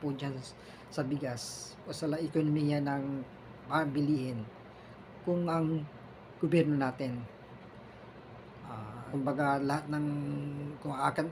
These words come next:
aangkat man, man tayo ng mga bigas sa ibang bansa, government to government. So, panoorin po natin kung bakit, ah,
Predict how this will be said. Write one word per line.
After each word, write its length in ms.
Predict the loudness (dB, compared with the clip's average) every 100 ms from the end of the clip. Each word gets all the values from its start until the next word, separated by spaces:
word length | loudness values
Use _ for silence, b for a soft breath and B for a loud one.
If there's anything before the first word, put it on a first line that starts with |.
| -4 0
aangkat 480 | 4 4 2 -2 0
man, 240 | 0 0 -2 0
man 160 | 2 4
tayo 240 | 6 6
ng 200 | 4 2 2
mga 220 | 2 2 2
bigas 400 | 4 4 2 -2
sa 80 | -2
ibang 160 | 0
bansa, 480 | 0 0 0 -2 -4 -12 -16 -16 -16 2
government 480 | 6 8 6 4 -2
to 80 | -4
government. 400 | -2 -2 -2 -2
So, 240 | -2 -2 -2
panoorin 400 | -2 2 2 0
po 160 | -2 -2
natin 320 | -2 -2 -4
kung 160 | -4 -2
bakit, 320 | -2 -2 -8 -10 B B B B B -16 -8
ah, 960 | -6 -4 -2 -2 -4 -6 -8 -10 -10